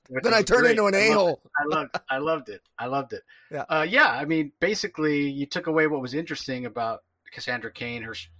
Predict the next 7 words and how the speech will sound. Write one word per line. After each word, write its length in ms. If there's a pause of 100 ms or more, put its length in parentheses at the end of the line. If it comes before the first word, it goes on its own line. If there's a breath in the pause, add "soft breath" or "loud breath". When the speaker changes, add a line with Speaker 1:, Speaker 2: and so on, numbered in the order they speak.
Speaker 1:
struggles 500
to, 180 (120)
to 100
speak 360
and 100
to 60
communicate 640